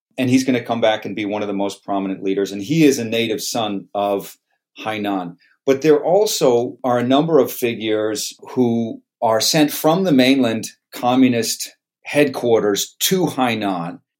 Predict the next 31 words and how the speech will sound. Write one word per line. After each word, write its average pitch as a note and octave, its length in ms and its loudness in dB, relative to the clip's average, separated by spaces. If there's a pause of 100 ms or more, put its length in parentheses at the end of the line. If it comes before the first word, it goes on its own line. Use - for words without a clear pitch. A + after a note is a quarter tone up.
(120)
and A#2 180 -4
this D3 200 4
happens A#2+ 400 -6
through A#2+ 160 -6
the G#2+ 100 2
late A2 340 -2
twenties. A2 600 -8 (640)
Like C3+ 280 0
Feng, C#3 360 0
some C#3+ 280 -2
of C3 100 -2
them C3 320 2
are A#2+ 460 2
native A2+ 380 -2
Hainanese A2+ 840 -4
who A2+ 120 -8
then A2 280 -4
come F#2 200 -10
back A2+ 280 -2
to A#2 80 -6
Hainan, A#2+ 500 -2
but A2+ 140 0
there B2 120 2
are B2 80 2
a A#2+ 60 -4
few G#3 240 -4
others C#3 540 2
who A#2+ 240 -10
are G#2+ 420 0 (240)
definitely C3 480 -2
outsiders. F#2+ 960 -4